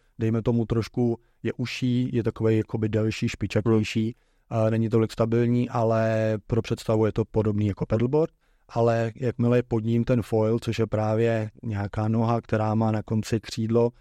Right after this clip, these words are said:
Speaker 1: a nějaký stabilizační křídílko, tak pomocí toho potom už člověk vlastně v té určitý rychlosti se dokáže dostat nad tu vodu
Speaker 2: Hmm.
Speaker 1: a vlastně jezdí na tom foilu, a takže ten, to prkno je nad vodou a člověk jede díky tomu křídlu.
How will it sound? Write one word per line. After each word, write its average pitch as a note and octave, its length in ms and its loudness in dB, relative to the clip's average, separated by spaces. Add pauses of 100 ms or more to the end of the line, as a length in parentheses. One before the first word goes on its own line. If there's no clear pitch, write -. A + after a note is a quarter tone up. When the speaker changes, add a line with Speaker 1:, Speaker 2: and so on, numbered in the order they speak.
(200)
Speaker 1:
a A#2+ 80 -6
nějaký G#2+ 300 -2
stabilizační A2 640 0
křídílko, A2 600 2
tak G#2+ 220 0
pomocí A#2 460 -2
toho A2 280 0
potom A2 340 -2
už G#2+ 100 -4
člověk A2 400 0
vlastně A2 300 -2
v - 80 -14
té A2+ 140 -2
určitý A2+ 360 -2
rychlosti A2+ 480 -2
se - 120 -2
dokáže G#2+ 580 -2 (360)
dostat A2+ 480 0
nad A#2+ 280 2
tu C#3 140 0
vodu A#2+ 360 0 (100)
Speaker 2:
Hmm. F2+ 200 -2
Speaker 1:
a A2 40 0
vlastně A2+ 360 -2
jezdí A2 260 0
na G#2+ 100 -2
tom A#2 180 0
foilu, A2 540 0 (300)
a A2+ 100 -2 (420)
takže A2 300 -2
ten, A2+ 300 2
to A#2 100 0
prkno - 260 -4
je A#2 60 2
nad G#2 140 -2
vodou A2 440 0
a G#2 40 -2
člověk A2 400 0
jede A2+ 220 0
díky G#2+ 300 -4
tomu A2 220 -2
křídlu. G#2+ 360 -6